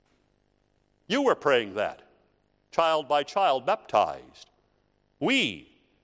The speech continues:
beseech thee, thou wilt be pleased to govern this child or these baptized children by thy Holy Spirit, that they may be piously and religiously educated." It doesn't just have reference to the Christian schools, though it may have reference also to the Christian schools, but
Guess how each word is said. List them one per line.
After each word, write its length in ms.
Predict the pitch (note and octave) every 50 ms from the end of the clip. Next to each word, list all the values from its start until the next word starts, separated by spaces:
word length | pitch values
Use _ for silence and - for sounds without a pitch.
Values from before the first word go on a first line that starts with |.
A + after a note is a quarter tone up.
| _ _ _ _ -
beseech 520 | - A2 F#2+ - - A#2 G2 - - -
thee, 300 | - E2+ D2+ B1 A#1 - _ _ _ _ _ _ _ _ _ _ _ _ _ -
thou 120 | A2 A2+
wilt 160 | A2+ A2 G#2 G#2+
be 80 | G2+
pleased 380 | - - A2+ G#2 G2+ F#2+ F2 -
to 80 | G2+
govern 480 | E2 E2+ A2+ G#2+ G2 G#2 F#2+ F#2 F2 - - _ _ _ _ _ _ _ _ _ _ _ _ _ _ _
this 200 | F2 A2 G#2+ -
child 520 | - - - G#2 F2 F2 F#2 G#2 G#2+ G2
or 100 | G2 F#2
these 220 | F2+ A2+ B2+ A#2 F#2
baptized 600 | E2+ G#2+ G#2+ G#2 - - - G2+ G2 F#2+ F2+ -
children 380 | - - D3 B2+ A2 G#2 F#2
by 220 | F2 G#2 G#2+ G#2+ G2+
thy 160 | G2 G#2 G2
Holy 260 | F2 A2+ A2 G2+ G2
Spirit, 380 | - - - B2+ B2 A#2 - - - - - - - - - -
that 100 | A#2 G#2+
they 80 | C3+
may 140 | C3 B2+ B2
be 100 | A#2 A2+
piously 600 | - - E3 F#3 F3+ E3 D3+ - - D3+ D3 - C3+
and 120 | B2+ C3
religiously 680 | C3 B2+ C#3 E3 A3 G#3 F#3 D#3+ - E3+ D#3+ D3+ - E3+
educated." 640 | G#3 F#3 C3+ D3 C3+ - - C3+ A#2 G#2 G2 F2 - - - _ _ _ _ _ _ _ _ _ _ _ _ _ -
It 40 | E3+
doesn't 140 | F3 C3
just 180 | C3+ A#2 - - - -
have 180 | - C3 A2 F#2
reference 300 | A#2+ A#2 - A2 F2+ -
to 80 | - G#2+
the 60 | F2+
Christian 340 | E2 - B2+ A2 - - G2
schools, 480 | - - - - G3+ E3+ G#2+ G2 G#2 G#2
though 140 | G2+ G#2
it 60 | E2+ -
may 180 | A#2+ C#3+ E3+
have 280 | C3+ G#2+ F2 D#2+ D#2+ E2+
reference 280 | F2+ E2 - F2 -
also 240 | - A#2 D#3 - - -
to 120 | A2 F#2+
the 60 | D#2+
Christian 340 | - - E2+ D#2 - - D#2+
schools, 400 | - - - E2 D#2+ E2+ F#2 F2
but 180 | F#2+ B2+ C3+